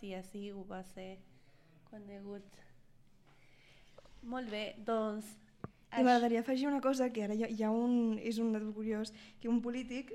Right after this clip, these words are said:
Speaker 2: que es diu Ernest Maragall, es presenta com, com a alcalde de Barcelona del partit polític Esquerra Republicana.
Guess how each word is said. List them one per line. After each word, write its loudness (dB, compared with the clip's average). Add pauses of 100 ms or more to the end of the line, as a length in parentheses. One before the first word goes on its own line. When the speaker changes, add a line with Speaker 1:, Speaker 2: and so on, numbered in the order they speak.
Speaker 2:
que -10
es -6
diu -4
Ernest 2
Maragall, 2
es -4
presenta -2
com, -2 (300)
com -2
a 2
alcalde -2
de 0
Barcelona -2
del -4
partit -8
polític -8
Esquerra -8
Republicana. -4